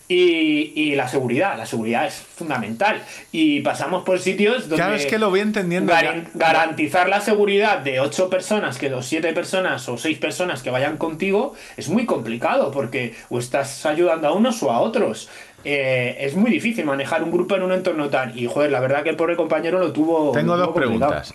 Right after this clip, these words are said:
Speaker 2: Tengo, ya, he entendido lo de, lo, lo de las aportaciones transversales. Entiendo que el guía de montaña, cuando va andando por esa senda y ve un árbol que es del, yo qué sé,
Speaker 1: <laughs>
Speaker 2: lo que sea, tiene que decir, "Y esto es un árbol
Speaker 1: Sí.
Speaker 2: típico de aquí".
Speaker 1: <laughs>
Speaker 2: Y tú tendrías
Speaker 1: Este,
Speaker 2: que
Speaker 1: este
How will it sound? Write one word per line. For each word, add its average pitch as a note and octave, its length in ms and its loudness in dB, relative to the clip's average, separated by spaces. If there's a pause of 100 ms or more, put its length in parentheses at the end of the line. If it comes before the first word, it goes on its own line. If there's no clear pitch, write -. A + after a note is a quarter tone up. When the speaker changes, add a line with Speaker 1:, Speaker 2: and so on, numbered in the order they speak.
Speaker 2:
Tengo, C3+ 360 0
ya, A#2+ 260 0 (200)
he - 60 -6
entendido E3 340 0
lo E3 100 4
de, A#2+ 260 2 (240)
lo, G2+ 240 0
lo A2 160 0
de G#2+ 100 0
las F#2+ 120 -2
aportaciones G#2+ 540 -2
transversales. F2+ 560 -4
Entiendo A#2+ 420 0
que A2+ 80 -2
el G2+ 60 0
guía A#2 120 0
de A#2 40 0
montaña, A#2 580 -2 (260)
cuando G2 340 -2
va G#2+ 240 2
andando G#2+ 460 -2
por G2 160 0
esa G2 180 -6
senda G#2+ 480 -4
y G2 100 -6
ve G2+ 140 -2
un G2+ 140 -4
árbol G2+ 440 -2
que D#2+ 160 -6
es - 240 -10
del, D2+ 380 -8 (280)
yo - 140 -20
qué C#2+ 60 -20
sé, - 180 -14 (280)
Speaker 1:
<laughs> - 240 -20
Speaker 2:
lo A2 120 -4
que A2+ 80 -2
sea, B2 240 -2
tiene B2 220 -2
que A#2+ 80 0
decir, A2 260 -2
"Y A2+ 80 0
esto C#3+ 200 -2
es D#3+ 60 -4
un E3+ 120 0
árbol D#3+ 260 2
Speaker 1:
Sí. B2+ 60 -6
Speaker 2:
típico D3 340 0
de A#2+ 60 0
aquí". G2+ 280 -4 (220)
Speaker 1:
<laughs> E3+ 260 -4
Speaker 2:
Y B2 100 -2
tú C#3+ 220 -4
tendrías C3 400 -2
Speaker 1:
Este, F3 100 0
Speaker 2:
que D3 80 -2
Speaker 1:
este - 20 0